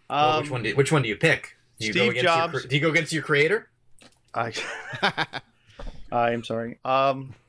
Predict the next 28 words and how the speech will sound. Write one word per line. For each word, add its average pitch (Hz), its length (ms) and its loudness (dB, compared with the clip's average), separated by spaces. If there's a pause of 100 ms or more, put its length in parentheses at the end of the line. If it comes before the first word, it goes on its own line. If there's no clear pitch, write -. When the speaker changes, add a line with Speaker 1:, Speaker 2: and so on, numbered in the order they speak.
(140)
Speaker 2:
I 120 100 0
have 120 220 2
to 120 120 -2
do 120 260 0
this. 117 240 -2 (300)
Speaker 1:
<laughs> - 320 -20
Speaker 2:
Break 151 240 4
free. 151 500 0 (280)
Um, 143 580 0 (480)
Steve 214 240 -2
Jobs 165 460 2
is, 151 600 0 (140)
is 139 280 0
great, 127 420 2 (200)
but 127 340 2 (480)
Eternal 143 360 0
Sunshine's 123 440 0
an 117 80 -4
all-timer 110 420 -4
for 110 180 -8
me, 107 120 -8
so 107 280 -8 (760)
Eternal 113 340 -4
Sunshine 139 500 0
Speaker 1:
Yeah. 151 80 0
Speaker 2:
it 160 80 2
is. - 220 -10 (760)
Speaker 1:
Yeah. 107 140 -12